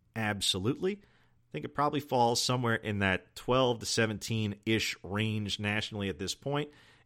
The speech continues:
And we'll learn a lot more as Pac-twelve play starts later this month.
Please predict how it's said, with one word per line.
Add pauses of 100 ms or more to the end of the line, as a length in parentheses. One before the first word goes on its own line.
And
we'll
learn
a
lot
more
as
Pac-twelve
play
starts
later
this
month.